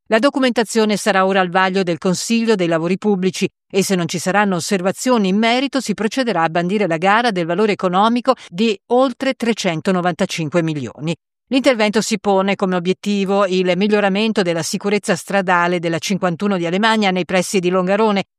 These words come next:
mirando alla diminuzione del tasso di incidentalità, che nel tratto interessato è più alto dell'intera arteria.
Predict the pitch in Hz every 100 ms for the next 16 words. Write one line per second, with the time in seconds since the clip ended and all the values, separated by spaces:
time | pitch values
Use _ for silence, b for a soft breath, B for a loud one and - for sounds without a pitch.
0 | _ 233 254 208 196 202 180 175 165 185
1 | 254 240 214 208 - 247 247 196 170 -
2 | 196 175 190 160 175 180 - 170 170 170
3 | 185 - 202 - _ _ - 262 233 233
4 | 190 202 170 233 214 185 156 156 180 -
5 | 180 - 220 196 233 - 240 190 196 -
6 | 156 165 - 120 - 170